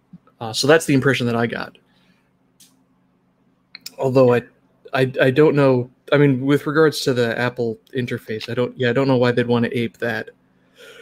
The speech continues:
Uh, most people use a widescreen monitor. I, I usually do. And when I'm on a wide-, widescreen monitor, I'm one of those weird guys. I actually dock the taskbar to the left or the right, so I've got more vertical screen space.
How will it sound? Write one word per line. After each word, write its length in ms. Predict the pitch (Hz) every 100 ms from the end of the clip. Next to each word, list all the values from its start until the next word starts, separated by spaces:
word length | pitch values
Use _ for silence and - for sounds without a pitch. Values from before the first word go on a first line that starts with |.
| - _ _ _ -
Uh, 120 | 135
most 280 | 139 190 -
people 200 | 214 196
use 540 | 185 175 151 - - 151
a 580 | 147 143 135 127 123 - -
widescreen 520 | 127 139 131 - 131
monitor. 440 | 120 117 120 127 - _ _ _ _ _ _ _ -
I, 240 | 123 123 - -
I 60 |
usually 300 | 131 127 139
do. 240 | 139 143 151 _ _ _ -
And 100 | 135
when 100 | 151
I'm 100 | 160
on 60 |
a 40 | 143
wide-, 240 | 143 139
widescreen 460 | 156 143 127 139 127
monitor, 320 | 120 120 127
I'm 120 | 120
one 100 | 123
of 40 |
those 180 | 123 113
weird 260 | 117 117 110
guys. 280 | 113 113 113
I 80 |
actually 340 | 113 - 120 110 _ _ _ _ _ _ _ -
dock 300 | 131 127 -
the 120 | 127
taskbar 600 | - 123 117 - 123 113
to 100 | -
the 60 | 113
left 240 | 113 -
or 20 |
the 100 | 113
right, 280 | 110 110 113
so 120 | -
I've 140 | 110 107
got 200 | 120 110
more 160 | 113
vertical 340 | 107 110 - -
screen 320 | - 120 113
space. 440 | - - - -